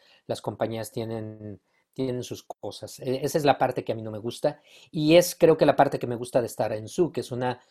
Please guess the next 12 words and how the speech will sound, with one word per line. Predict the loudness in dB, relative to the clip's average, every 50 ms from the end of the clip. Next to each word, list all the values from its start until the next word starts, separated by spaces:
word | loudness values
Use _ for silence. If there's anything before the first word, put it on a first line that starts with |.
| _ _ _ -12
es | -8 -6
una | -4 -2 0 0 0 0
compañía | -2 -4 -4 -2 -2 -4 -6 -6
que | -8 -6
provee | -4 -2 0 0 0 0 0 0 0 0
servicios, | -2 -6 -10 -8 -8 -10 -12 -14 -16 -20 -20 -20 -20 -16
¿no? | -12 -12 -12 -12 -12 _ _ _ _ _ _
Ya | 2 2 4
no | 4 2 0 0
pertenezco | 2 0 0 0 -2 -4 -4 -6 -8 -6 -2 2 2 4
a | 4 2 0
esta | -4 -6 -6 -2 0 2 2 0 -2 -4